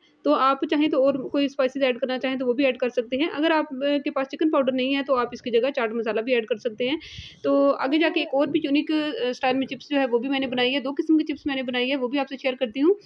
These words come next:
तो यहाँ देखिए, इसको स्टिकी, अ, टूथपिक्स जो है उसकी मदद से आपने इसको प्रोक, अ, लेना है, उसकी मदद से इसको आपने प्रेजेंटेशन इसकी देखें, बहुत ही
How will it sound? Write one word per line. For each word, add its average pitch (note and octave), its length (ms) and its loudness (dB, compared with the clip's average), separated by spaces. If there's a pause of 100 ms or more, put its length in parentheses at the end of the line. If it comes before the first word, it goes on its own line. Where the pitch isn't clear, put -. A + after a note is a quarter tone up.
(300)
तो D4+ 60 0
यहाँ C#4+ 180 4
देखिए, F4+ 220 2
इसको D#4+ 300 -2
स्टिकी, D#4 280 -4
अ, B3 520 -2 (100)
टूथपिक्स D#4 440 -2
जो D4 80 0
है C#4 180 0
उसकी - 240 -4
मदद B3 180 0
से A#3+ 120 -2
आपने B3 300 -2
इसको A#3 280 -4
प्रोक, A#3 280 0
अ, A3+ 200 -2
लेना A#3 260 2
है, B3 140 0
उसकी - 200 -6
मदद C4+ 140 0
से C4+ 140 -6
इसको C4+ 260 -2
आपने B3 260 -2
प्रेजेंटेशन A#3+ 500 0
इसकी D4+ 180 -2
देखें, B3+ 260 -2
बहुत B3+ 220 -2
ही D4 100 2